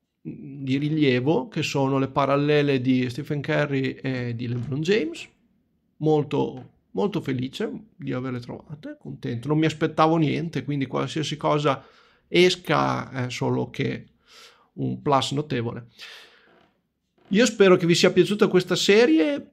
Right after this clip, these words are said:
ehm, che vi piaccia l'N B A, se seguite scrivete nei commenti sotto per chi tifate, magari facciamo due chiacchiere. E per il momento, fine del primo video, spezzetterò l'apertura de-, di tutto il,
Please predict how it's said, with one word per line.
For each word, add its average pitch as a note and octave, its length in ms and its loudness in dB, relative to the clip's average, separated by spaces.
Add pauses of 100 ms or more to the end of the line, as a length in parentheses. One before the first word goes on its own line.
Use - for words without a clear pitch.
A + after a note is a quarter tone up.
ehm, C#3 880 2
che C#3+ 160 -2
vi C3 100 4
piaccia D3 380 4
l'N C3+ 140 0
B C3 180 4
A, G#3 340 2
se G#3+ 200 -6
seguite C3+ 920 -2
scrivete C3 840 -2
nei C3+ 180 -2
commenti C#3 420 -2
sotto C3 320 -4
per B2+ 120 -4
chi C3+ 120 -4
tifate, C#3+ 460 -4
magari C3+ 460 -2
facciamo C3+ 320 -8
due C3+ 100 -6
chiacchiere. G#3+ 480 -6 (760)
E E3+ 400 2
per E3 120 6
il F#3 80 8
momento, B3 500 4
fine A3 340 4
del F#3 140 8
primo G3 300 4
video, G#3 480 4
spezzetterò E3 880 4
l'apertura D3+ 580 4
de-, C#3 300 2
di C3 160 -2
tutto C3+ 680 2
il, B2 580 -2